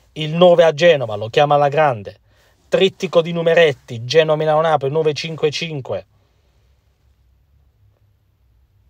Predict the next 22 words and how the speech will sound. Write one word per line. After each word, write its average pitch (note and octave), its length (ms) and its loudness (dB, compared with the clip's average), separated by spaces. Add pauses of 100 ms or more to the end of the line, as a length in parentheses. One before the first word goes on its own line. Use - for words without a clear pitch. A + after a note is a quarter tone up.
(1040)
Abbiamo C#3 240 0
visto D#3+ 200 -2
la D3 80 6
somma D3+ 240 2
novanta D3+ 340 4
a - 20 -4
Bari C#3+ 240 0
Cagliari C#3 360 2
in C#3 100 -8
verticale. C#3 680 -2 (480)
Il C3+ 160 -12
vertibile D#3 600 0
a D3 60 6
Bari C#3 360 2
dodici C#3+ 380 -4
ventuno, C#3+ 540 -6
anche A#2+ 220 -6
questo C#3+ 300 -4
un C#3 80 -6
altro C3 260 -4
bel C3+ 360 0
segnale. C#3+ 720 -6